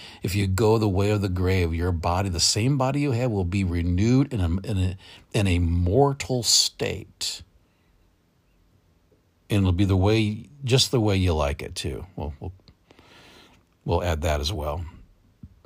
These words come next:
Immune to disease and sickness, the, the, the, the power of sin and death that,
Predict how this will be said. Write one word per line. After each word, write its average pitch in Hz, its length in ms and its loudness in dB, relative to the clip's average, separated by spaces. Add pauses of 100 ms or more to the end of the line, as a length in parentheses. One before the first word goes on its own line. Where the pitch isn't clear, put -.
(680)
Immune 104 640 6
to 98 140 -2
disease 90 640 0
and 73 140 -4
sickness, - 640 0
the, 78 280 -8
the, 82 280 -8 (200)
the, 78 280 -6 (320)
the 107 80 -4
power 90 380 0
of 76 80 -2
sin 85 460 2
and 73 200 -4
death - 500 -8
that, 80 220 -4